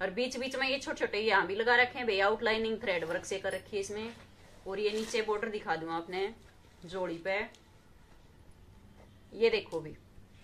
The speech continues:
ये जोड़ी पे अपनी पे लेस लगा रखी है दोनों side piping के साथ। समोसा लेस भी है बे, ये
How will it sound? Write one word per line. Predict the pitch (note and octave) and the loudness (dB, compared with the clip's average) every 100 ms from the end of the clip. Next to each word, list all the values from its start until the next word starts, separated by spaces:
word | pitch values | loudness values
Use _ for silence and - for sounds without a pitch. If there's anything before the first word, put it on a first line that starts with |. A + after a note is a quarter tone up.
| - - - - - - - | -20 -20 -20 -20 -20 -20 -12
ये | G3 A3+ | 4 4
जोड़ी | A3+ A#3+ G3 F#3+ | 6 4 4 2
पे | A3 | 2
अपनी | A3 A3 A#3 | 2 -2 0
पे | A#3 | 0
लेस | A#3 A#3 A#3+ A#3+ | 4 6 4 4
लगा | G#3+ F#3+ | 4 6
रखी | F3+ F3 A3 | 4 2 -2
है | G#3+ G3+ | 0 4
दोनों | A#3 A#3 A#3+ | 2 2 0
side | A#3+ F#3+ F#3+ - | 2 2 2 2
piping | G3+ G3+ A3 G3+ | 2 2 -2 -2
के | G3 | -2
साथ। | F#3+ D#3 D3+ - | -2 -4 -6 -12
समोसा | - F#3 F#3+ G#3 | -6 -2 2 4
लेस | G#3+ A3+ A3+ A3 | 4 4 0 -2
भी | A#3 | 0
है | A#3 | 2
बे, | A#3+ G#3+ | 4 4
ये | G#3 G#3 G#3 A3+ | 2 -2 2 2